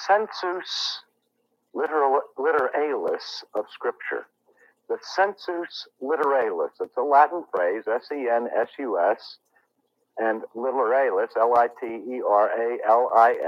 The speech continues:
S, and all it means, being translated, is the literal sense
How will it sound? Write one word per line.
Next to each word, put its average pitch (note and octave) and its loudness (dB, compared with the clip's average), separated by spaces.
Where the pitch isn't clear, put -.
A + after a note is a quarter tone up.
S, - -6
and G2 -6
all F3 8
it E3 -2
means, A2 -4
being B2+ -4
translated, A2 -2
is G#2+ -6
the F3 0
literal A3+ 0
sense - -2